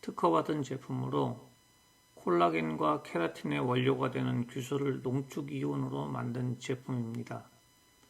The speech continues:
콜라겐 관련 트러블이 있다면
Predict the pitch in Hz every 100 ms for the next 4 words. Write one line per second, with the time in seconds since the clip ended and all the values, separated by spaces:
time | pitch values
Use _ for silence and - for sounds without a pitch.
0 | _ _ _ - 180 180 175 175 170 143
1 | 143 147 143 - 170 175 156 127 - 139
2 | 147 143 117